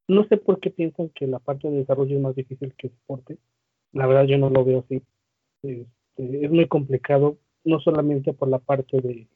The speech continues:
de no, so-, no solo reparar computadoras, ¿no? Es, este, gestionar toda la red, no solamente la red de, de internet, también las redes de tus teléfonos, gestión con proveedores,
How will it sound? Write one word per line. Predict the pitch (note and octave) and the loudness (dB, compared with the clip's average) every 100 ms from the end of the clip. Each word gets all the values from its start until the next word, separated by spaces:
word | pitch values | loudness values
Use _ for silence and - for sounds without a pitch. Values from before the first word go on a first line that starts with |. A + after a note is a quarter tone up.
| _ _ - | _ _ -4
de | C#3 D3 | 0 2
no, | D#3+ | 2
so-, | F#3+ | 4
no | F#3 | 4
solo | F#3 F3+ D#3+ | 6 6 6
reparar | C#3+ C#3+ C#3 C#3 | 4 2 2 0
computadoras, | - C3+ C3+ - C3 C#3+ C3+ B2+ | -8 -10 -8 -2 0 2 2 0
¿no? | C3+ D3 | -2 0
Es, | C3+ C3 C#3+ | 0 0 -2
este, | C3+ C3+ | -6 -4
gestionar | - C3+ D3+ C#3+ | -4 -4 -2 -4
toda | - C#3+ | 2 4
la | C3 B2 | 4 2
red, | C3 C#3 D3+ _ _ _ _ _ - | 2 0 0 _ _ _ _ _ -4
no | D#3 D3+ C#3 | 0 0 0
solamente | D#3+ D3+ C#3+ C#3 | 2 4 2 2
la | B2+ | 2
red | C3 C3+ | 4 4
de, | C#3 C3+ | 6 4
de | C3+ B2 C#3 C3 | 0 -4 -2 -2
internet, | B2+ C3 C3 D#3 D3 | 0 0 2 2 2
también | C#3 C#3 C#3+ | 2 4 4
las | C#3 | 4
redes | C3+ C3+ | 4 4
de | C3 | 2
tus | - - - | -2 -18 -6
teléfonos, | B2+ D3 D3 D3+ D#3 D#3 _ _ _ _ - | 0 0 2 0 0 -2 _ _ _ _ -6
gestión | C#3 D#3+ C#3+ | -4 0 -2
con | C#3 C#3 | -2 -2
proveedores, | C3+ B2+ C3 D#3+ D#3 D#3 D#3 | 0 2 4 6 4 2 -2